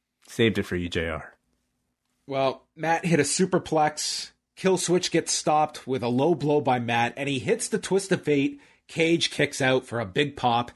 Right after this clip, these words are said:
Speaker 2: and then on the floor, Matt applies the leech.
Speaker 1: The leech. It
Speaker 2: The
Speaker 1: sounds, it
Speaker 2: leech.
Speaker 1: sounds a, sounds a bit more devastating than the butterfly lock.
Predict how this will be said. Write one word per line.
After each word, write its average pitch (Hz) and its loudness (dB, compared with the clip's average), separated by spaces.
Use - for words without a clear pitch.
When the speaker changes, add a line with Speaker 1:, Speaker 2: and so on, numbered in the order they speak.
Speaker 2:
and 139 -6
then 180 2
on 214 4
the - 4
floor, 165 0
Matt 165 0
applies 165 0
the 160 0
leech. 180 2
Speaker 1:
The 92 -12
leech. 101 -8
It 156 -20
Speaker 2:
The - -20
Speaker 1:
sounds, 208 4
it - 4
Speaker 2:
leech. - 0
Speaker 1:
sounds 214 2
a, 180 -2
sounds 208 -2
a 180 0
bit 175 2
more 151 0
devastating 123 0
than 90 -4
the 92 -4
butterfly 90 -2
lock. 80 -12